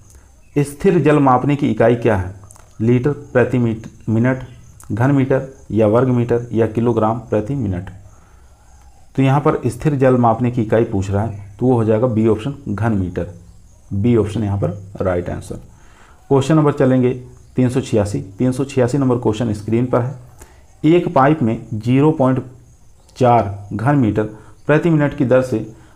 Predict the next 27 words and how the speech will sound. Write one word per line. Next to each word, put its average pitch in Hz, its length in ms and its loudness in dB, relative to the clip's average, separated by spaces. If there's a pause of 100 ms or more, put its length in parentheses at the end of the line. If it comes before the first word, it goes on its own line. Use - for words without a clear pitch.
(140)
पानी 131 240 4
बह 123 180 2
रहा 131 200 0
है, 131 120 -6 (180)
तो 135 60 0
पाँच 139 340 0
मिनट 131 200 0
में 127 180 0
बहने 120 240 0
वाली 113 240 2
कुल 131 220 -2
पानी 117 360 -2 (280)
कितना 117 240 0
होगा? 85 320 -4 (840)
ठीक 139 100 -2
है, 139 180 -4 (180)
एक 120 200 -2
पाइप 127 240 2
है, 127 80 2
उसके 110 220 -2
अंदर 120 160 2
ज़ीरो 120 180 2
पॉइंट 117 200 -2
चार 117 380 0 (480)
घन 120 220 0
मीटर 131 280 2
की 127 220 -2